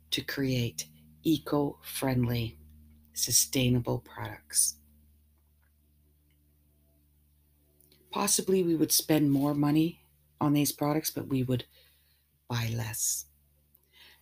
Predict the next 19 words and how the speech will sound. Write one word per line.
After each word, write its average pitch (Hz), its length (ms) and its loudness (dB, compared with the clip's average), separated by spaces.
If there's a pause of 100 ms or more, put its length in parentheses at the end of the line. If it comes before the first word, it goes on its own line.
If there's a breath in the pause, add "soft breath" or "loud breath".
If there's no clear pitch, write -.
(100)
Communities 175 720 4
would 143 100 -2
begin 139 380 0
to 120 100 -2
build 120 480 -2 (1500)
because 143 320 2
we 156 100 8
would 143 160 2
start - 300 -2 (100)
bartering 147 480 0
with 131 180 -4
each 127 240 -2
other. 120 340 -2 (100)
We 131 100 -4
would 127 140 -2
start 127 400 -6
purchasing 143 600 -2
each 127 280 0
other's 120 320 -4